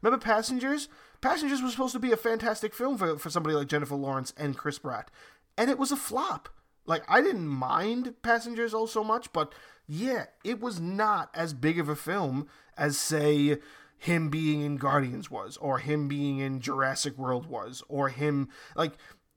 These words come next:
Jennifer Lawrence, she had just come off of, you know, the, um, the Red Sparrow film, and then she had done, uh, the, the Hunger Games, obviously, but what was the other one? She did, like, a horror movie, Last House on the Left, I think it was called.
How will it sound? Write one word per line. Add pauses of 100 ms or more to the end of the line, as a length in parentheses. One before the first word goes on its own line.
(260)
Jennifer
Lawrence,
she
had
just
come
off
of, (260)
you
know,
the, (400)
um,
the
Red
Sparrow
film,
and
then
she
had
done, (360)
uh,
the,
the
Hunger
Games,
obviously,
but
what
was
the
other
one?
She
did,
like,
a
horror
movie,
Last
House
on
the
Left,
I
think
it
was
called.